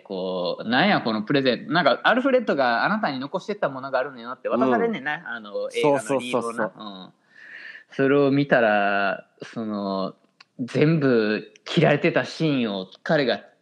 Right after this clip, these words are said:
Speaker 1: 綺麗に繋げてくれてたってことやな。
Speaker 2: そう、だから子供の時に欲しいお前にやるよ。だけど俺が管理しとくよって言ってた、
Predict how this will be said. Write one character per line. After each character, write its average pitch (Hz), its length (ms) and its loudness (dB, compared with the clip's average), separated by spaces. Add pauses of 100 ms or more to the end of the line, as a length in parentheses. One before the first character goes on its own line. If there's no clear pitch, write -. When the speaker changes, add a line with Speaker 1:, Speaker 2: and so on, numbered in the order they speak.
Speaker 1:
綺 180 120 0
麗 156 240 -4
に 160 80 -6
繋 196 260 2
げ 226 80 6
て 220 100 2
く 208 80 2
れ 196 100 4
て 180 60 -2
た 151 120 4
っ - 20 -6
て 107 80 -4
こ 101 80 -6
と 92 80 -12
や 82 120 -14
な。 120 360 -6 (160)
Speaker 2:
そ 110 320 -4
う、 104 60 -2
だ 123 60 0
か 113 80 -2
ら 104 40 -4
子 143 160 -2
供 143 260 4
の 135 60 0
時 139 220 0
に 117 220 2
欲 - 220 -4
し 135 340 0
い - 80 -8
お 127 100 0
前 127 120 2
に 135 120 2
や 143 80 2
る 143 80 2
よ。 127 140 2
だ 143 120 0
け 120 80 -6
ど 120 80 2
俺 127 140 2
が 135 80 -2
管 143 180 -2
理 143 80 0
し - 80 -4
と 147 100 -2
く 143 120 0
よ 135 140 2
っ - 20 -6
て - 140 -16
言 127 120 0
っ - 20 -10
て 143 200 -4
た、 180 300 0